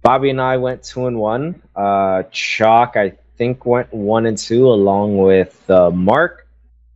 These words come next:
So Bobby is, uh, thirty-nine and sixteen. Mark, you are thirty-six and nineteen.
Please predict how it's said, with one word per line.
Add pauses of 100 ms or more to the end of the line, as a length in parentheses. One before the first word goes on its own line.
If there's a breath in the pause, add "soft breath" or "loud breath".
(180)
So
Bobby
is,
uh,
thirty-nine
and
sixteen.
Mark,
you
are
thirty-six
and
nineteen.